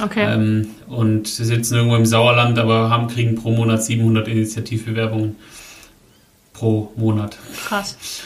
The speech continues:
Speaker 2: Ähm, ohne dass sie Ste-, da Stellen ausgeschrieben haben. Und, ähm, das schaffst du halt nur mit guter Personalarbeit.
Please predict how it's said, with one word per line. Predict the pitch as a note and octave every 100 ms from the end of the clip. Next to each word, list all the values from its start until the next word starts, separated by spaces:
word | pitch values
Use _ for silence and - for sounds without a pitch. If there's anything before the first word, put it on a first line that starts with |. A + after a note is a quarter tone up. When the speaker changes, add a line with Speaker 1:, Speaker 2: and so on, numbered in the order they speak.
| - -
Speaker 2:
Ähm, | A#2 A#2 A#2 A#2 A#2 A#2 A2+ A2+ - - -
ohne | C3 B2
dass | A2+ -
sie |
Ste-, | A2 A#2 A#2
da | A2+
Stellen | A2 A2+ A2
ausgeschrieben | G#2+ - A2 A2
haben. | G#2+ G#2+ - - - - -
Und, | A#2+ B2 B2 B2 A#2+ A#2+ -
ähm, | B2 A#2 A#2 A#2 A#2 A2+ - - -
das | A#2 -
schaffst | B2 -
du |
halt | A#2 A2+
nur | A#2
mit | A2+ A2+
guter | A2+ A2+
Personalarbeit. | A2+ G#2 G#2+ G#2+ G#2+ G#2+ G#2